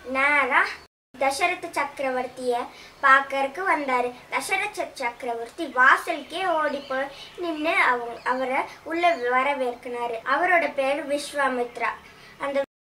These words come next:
முனிவர் விஸ்வாமித்ரா தசரத சக்கரவர்த்தி கிட்ட கேட்டார், "நாங்க காட்டுல உலக நன்மைக்காக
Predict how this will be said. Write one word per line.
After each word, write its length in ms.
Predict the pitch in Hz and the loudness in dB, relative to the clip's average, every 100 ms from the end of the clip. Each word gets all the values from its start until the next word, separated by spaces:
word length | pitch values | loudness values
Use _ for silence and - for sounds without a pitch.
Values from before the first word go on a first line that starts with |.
| _ 269 | _ -8
முனிவர் 600 | 269 311 359 403 392 311 | -4 -4 -2 -2 -2 -4
விஸ்வாமித்ரா 880 | 311 330 330 277 240 - 294 285 - - - - - - - - - - 247 - - - 247 | -4 0 0 0 -4 -2 2 2 2 -8 -20 -20 -20 -20 -20 -20 -14 -8 -8 -8 -20 -12 -2
தசரத 500 | 269 285 349 349 349 | -2 0 -2 -2 -4
சக்கரவர்த்தி 600 | 339 277 269 254 254 254 | -4 -4 -2 -4 -4 -8
கிட்ட 200 | 247 269 | -8 -6
கேட்டார், 440 | 302 247 233 220 226 - - - - - - - - - - - - - | -4 -4 -4 -8 -10 -16 -20 -20 -14 -14 -14 -18 -20 -20 -20 -20 -18 -16
"நாங்க 440 | - 262 262 269 254 | -8 -4 -4 0 2
காட்டுல 400 | 277 - 269 302 | 4 2 0 0
உலக 520 | 294 277 349 403 403 | 2 2 2 0 -2
நன்மைக்காக 1000 | 392 254 269 294 277 277 226 220 262 339 | -2 -2 -2 -2 -2 -2 -6 -4 -2 -2